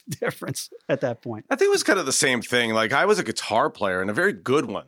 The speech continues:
Speaker 2: and I started writing songs, and there was nobody that could actually sing, and I was, I wanted to record the music, so I was like, "I guess I'll try to sing." I never intended to be a singer.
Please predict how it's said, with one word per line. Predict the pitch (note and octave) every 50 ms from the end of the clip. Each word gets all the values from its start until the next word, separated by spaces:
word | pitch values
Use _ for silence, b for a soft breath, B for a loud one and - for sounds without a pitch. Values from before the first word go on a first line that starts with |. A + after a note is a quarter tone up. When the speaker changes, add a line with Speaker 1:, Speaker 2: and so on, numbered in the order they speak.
| _ -
Speaker 2:
and | A2 A2 A2+ A2+ A2+ A2+ A2 A2 A2 A2 A2 -
I | - A2+
started | A2 - D3+ D3 B2+
writing | A2+ B2 B2 B2 A#2 A2
songs, | - - C3 B2+ D3+ D#3+ B2 G#2+ F2+ G2+
and | G#2+ A2
there | A2
was | A2+ F#2+
nobody | G2 C#3 C#3+ C3 C#3 B2+
that | A2 A2 -
could | - B2
actually | A2+ A2 A2 - - - G#2+ G2+ F#2+
sing, | - - - - - D#3 E3 C#3 A2 G#2+ A#2+ C3
and | B2 G#2+ A#2+ A#2+ A#2 A#2+
I | A#2+
was, | A#2 A#2 A2 -
I | - C3
wanted | C3+ B2+ C3 B2 A#2+
to | G#2+
record | G2+ G2+ - - - D3+ C#3 G2+
the | F2+
music, | G2+ A2 C#3 F3 D3+ A#2+ A#2+ B2 A#2 - B B B B B B B B B
so | B - C#3+ C#3+ C3+ B2+
I |
was | B2 A2+ A2+
like, | B2+ A2+ G2+
"I | A2 A#2+
guess | B2 C#3+ C3 -
I'll | C3+ C3 -
try | - - - - C3+ C3+ E3
to | F3+ E3
sing." | - - - A2 G2+ G2
I | A2 C3+
never | E3 F#3+ G#3+ -
intended | - - - C3+ D#3 E3 C3 G2+
to | G2+
be | E2+ D#2+ C#3+ E3 D#3+
a | A#2
singer. | - - - G2+ F#2 F#2 F2+ G2+ A#2+ B2+